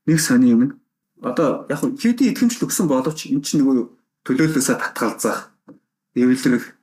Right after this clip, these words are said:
нэхэмжлээсээ татгалзах гэдэг эрхүүд нь байгаа шүү дээ, нэхэмжлэгчийн хувьд. Тэгвэл өөр-, өөртөө гаргасан нэхэмжлээсээ төлөөлөгчөөсөө татгалзаад, өрөөч юм уу, шууд нэхэмжлээсээ татгалзах эрх нь нөгөө хүнд өөрт нь байгаа л. Нийтийн албанд нийтийн болон хувийн ашиг сонирхлыг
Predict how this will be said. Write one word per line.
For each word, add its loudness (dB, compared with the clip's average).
нэхэмжлээсээ 2
татгалзах -8
гэдэг -2
эрхүүд -4
нь 2
байгаа 2
шүү -6
дээ, -2
нэхэмжлэгчийн -4
хувьд. -20
Тэгвэл -2
өөр-, -2
өөртөө 0
гаргасан 0
нэхэмжлээсээ -2
төлөөлөгчөөсөө 0
татгалзаад, -4
өрөөч 0
юм 2
уу, 0
шууд -8
нэхэмжлээсээ -4
татгалзах -10
эрх -10
нь -10
нөгөө 2
хүнд 0
өөрт -4
нь 0
байгаа -2
л. -8
Нийтийн 0
албанд 0
нийтийн 4
болон 2
хувийн 4
ашиг -2
сонирхлыг -2